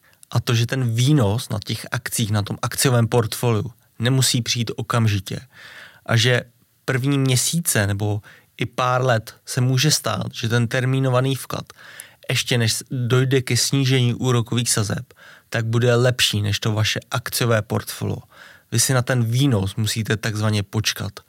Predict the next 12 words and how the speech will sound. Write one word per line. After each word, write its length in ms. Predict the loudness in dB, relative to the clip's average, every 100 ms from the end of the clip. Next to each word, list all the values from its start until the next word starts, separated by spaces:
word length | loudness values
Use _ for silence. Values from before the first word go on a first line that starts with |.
| -20 -20 -20 -20 _ -2
A 80 |
musíte 500 | 2 4 4 2 0
mít 400 | 2 2 2 -2 -12
silné 560 | -4 0 4 4 4 2
emoce 460 | 2 2 2 0 0
a 180 | -2
musíte 400 | -2 -2 -2 -4 -6
ustát, 560 | -4 -4 -2 -2 0 -4 -8 -20 -20 -14
že 120 | -8
ty 120 | -6
peníze 400 | -2 0 0 0
zainvestujete 920 | 2 0 2 2 2 0 -2 -4 -4